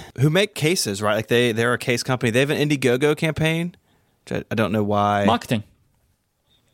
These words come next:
Speaker 1: This is on Indiegogo.
Speaker 2: It's marketing.
Speaker 1: But anyways.
Speaker 2: It's marketing. That's why they did it. Like, these things are shipping in, like, a couple of weeks.
Speaker 1: Because they raised a hundred, 'cause they raised a hundred grand in a day. That's
Speaker 2: Yeah.
Speaker 1: why. <laughs>
Speaker 2: They, they,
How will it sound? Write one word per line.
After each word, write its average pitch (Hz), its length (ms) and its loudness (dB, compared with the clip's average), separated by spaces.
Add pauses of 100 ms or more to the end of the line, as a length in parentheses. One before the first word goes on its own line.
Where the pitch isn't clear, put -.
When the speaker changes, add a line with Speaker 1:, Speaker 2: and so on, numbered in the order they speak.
(220)
Speaker 1:
This 107 120 -6
is 107 100 -6
on 104 160 0
Indiegogo. 104 420 -2
Speaker 2:
It's 110 100 -8
marketing. 113 360 0
Speaker 1:
But - 40 0
anyways. 117 400 0
Speaker 2:
It's - 120 -6
marketing. 131 400 0
That's 143 160 -2
why 147 80 2
they 147 80 0
did 139 180 2
it. 107 100 -4
Like, 139 140 2
these 175 180 0
things 180 220 0
are 165 60 2
shipping 151 560 2
in, 156 180 2
like, 147 180 0
a 147 60 -2
couple 156 300 0
of 131 80 2
weeks. 147 260 0
Speaker 1:
Because 165 220 2
they 180 80 2
raised 170 200 0
a 156 60 2
hundred, 160 320 0 (340)
'cause 147 120 -2
they 160 80 4
raised 165 180 2
a 160 60 2
hundred 151 240 2
grand 139 360 0
in 127 120 2
a 110 40 0
day. 110 400 0
That's 120 180 0
Speaker 2:
Yeah. 113 80 0
Speaker 1:
why. 143 500 0 (100)
<laughs> - 140 -14
Speaker 2:
They, 175 160 6
they, 196 300 2